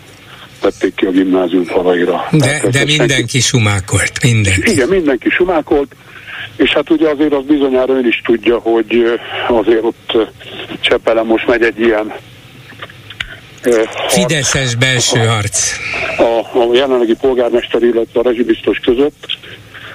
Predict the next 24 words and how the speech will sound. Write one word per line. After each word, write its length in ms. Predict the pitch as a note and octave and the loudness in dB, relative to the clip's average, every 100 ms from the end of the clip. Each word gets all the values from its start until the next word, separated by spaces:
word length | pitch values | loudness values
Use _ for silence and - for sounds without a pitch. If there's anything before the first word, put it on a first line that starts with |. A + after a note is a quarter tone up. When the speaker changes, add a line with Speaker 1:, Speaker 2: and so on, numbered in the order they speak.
| - - | -20 -2
Speaker 1:
Hozzáteszem, 760 | C#3+ C3+ C3+ - B2+ D3+ C#3+ | 0 2 0 0 -2 0 0
hogy 160 | C3 A#2+ | 2 2
a 40 | |
jelenlegi 300 | C#3 C3 A#2 - | 2 2 0 0
polgármester 640 | C3 B2 B2+ B2+ B2 - | 0 0 0 0 -2 0
és 100 | B2 | 0
az 120 | B2+ A#2 | 2 0
egyik 260 | A#2+ A2 | 0 0
alpolgármestere 1000 | B2+ B2 B2+ A#2 A#2+ B2 A#2+ - B2+ C3 - - - - - - - - - | 0 0 0 0 0 0 0 0 2 0 -4 -18 -18 -20 -20 -20 -14 -14 -6
tevékeny, 600 | - C3 B2 - A#2+ A#2 - - - - - - | -2 2 0 0 0 0 -4 -16 -18 -12 -12 -4
nagyon 460 | A#2 B2+ A#2+ A2+ G#2 | 0 2 2 0 0
tevékeny 440 | A#2 A2 G#2+ G#2 | 0 0 0 0
rész, 240 | G#2+ A#2 - - - - - - | 0 0 -4 -20 -20 -20 -18 -2
részese 360 | B2+ - - A#2+ | -2 -2 -2 2
volt 280 | A2 G2+ | 2 0
annak, 280 | A2+ A#2 A#2+ | -2 2 0
hogy 540 | - - A2+ G#2 A2 G#2 - - - - - - | 0 0 0 2 0 0 -6 -16 -14 -12 -10 -4
fillérekért 600 | - A#2 A2 G#2 - G#2 | 0 2 2 0 0 0
hozzájuthatott 760 | B2+ G#2 G#2+ G2+ - G#2 G#2 - | 0 2 2 2 0 -2 -2 -4
a 100 | - | -2
rezsibiztos 600 | G#2 G#2 G2+ G2 - G#2 | 0 2 0 0 -2 -2
a 80 | A2+ | 0
Dunaparton 680 | G2 A2+ G2+ G#2+ G2+ - G2+ | 2 0 0 -2 -2 0 0
a 140 | F#2+ | 0